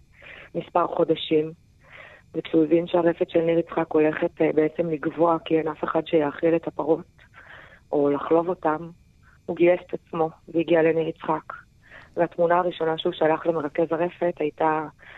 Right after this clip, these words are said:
התמונה ששלחתי לך, שהוא עושה סלפי על רקע הפסיפס שלנו, שבנס לא נפגע,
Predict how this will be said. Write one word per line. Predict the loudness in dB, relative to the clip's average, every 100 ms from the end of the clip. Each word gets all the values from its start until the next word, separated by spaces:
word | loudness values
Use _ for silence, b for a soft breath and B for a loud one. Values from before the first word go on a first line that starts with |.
| B -12
התמונה | -4 0 2 0
ששלחתי | -2 0 0 0 -2 0
לך, | 0 -4
שהוא | -10
עושה | -4 -4 2
סלפי | 0 0 0
על | 2
רקע | 2 -2 -4
הפסיפס | -4 -10 -6 -6
שלנו, | -2 0 0 0 -8 -10 B B B B B B B B B B _ -12
שבנס | -2 0 2 2 4 2 0 0 -4 -12 -2
לא | 0 0
נפגע, | -4 -4 0